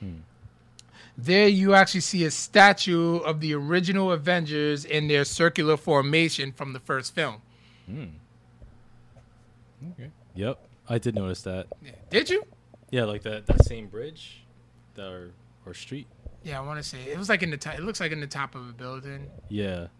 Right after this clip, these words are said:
Speaker 1: yeah, I saw that. I'm like, "Oh, it's the same place."
Speaker 2: Man,
Speaker 1: That's
Speaker 2: he
Speaker 1: what's
Speaker 2: must
Speaker 1: up.
Speaker 2: have a good ass eye. So.
Speaker 1: Yeah, yeah, it's actually pretty recognizable. Yeah.
Speaker 2: Yeah. So, that's it on my end. But yeah,
Speaker 1: Nice.
Speaker 2: definitely go see, uh, Spider-Man.
Speaker 1: Yeah.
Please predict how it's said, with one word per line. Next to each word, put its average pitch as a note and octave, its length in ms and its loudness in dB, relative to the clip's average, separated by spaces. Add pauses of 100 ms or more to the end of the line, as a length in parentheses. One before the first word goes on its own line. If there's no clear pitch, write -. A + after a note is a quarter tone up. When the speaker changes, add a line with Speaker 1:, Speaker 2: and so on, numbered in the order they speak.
(320)
Speaker 1:
yeah, A2 260 -2
I A2+ 40 -4
saw B2 260 -4
that. A2+ 100 -4
I'm E3 80 -8
like, E3 280 -10
"Oh, F4 260 -12
it's B2+ 140 -14
the E3+ 60 -16
same F#3 420 -12 (120)
place." G#3 200 -12
Speaker 2:
Man, C3+ 100 -10
Speaker 1:
That's - 100 -8
Speaker 2:
he G3 40 -6
Speaker 1:
what's E3+ 120 -4
Speaker 2:
must A#2+ 80 -10
Speaker 1:
up. B2 60 -6
Speaker 2:
have A#2+ 100 -6
a A#2+ 60 -12
good B2+ 300 -10
ass C3+ 260 -6
eye. C#3 280 -4
So. - 160 -20 (180)
Speaker 1:
Yeah, A#2 220 -16 (640)
yeah, A#3 120 -4
it's F3+ 200 -6
actually G4 220 -4
pretty G3 220 -4
recognizable. G2 800 -12 (540)
Yeah. G2 100 -14
Speaker 2:
Yeah. F#2 40 -14 (1160)
So, E3 580 2 (560)
that's C4+ 240 2
it B3+ 120 8
on C#3+ 120 2
my D3+ 220 6
end. B2 320 -2
But C3+ 120 0
yeah, D3 200 4
Speaker 1:
Nice. A#2+ 120 -4
Speaker 2:
definitely D#3+ 340 6
go C#3+ 200 4
see, B2+ 500 -2
uh, A#2+ 220 0
Spider-Man. B2 680 -6 (360)
Speaker 1:
Yeah. F#2 300 -8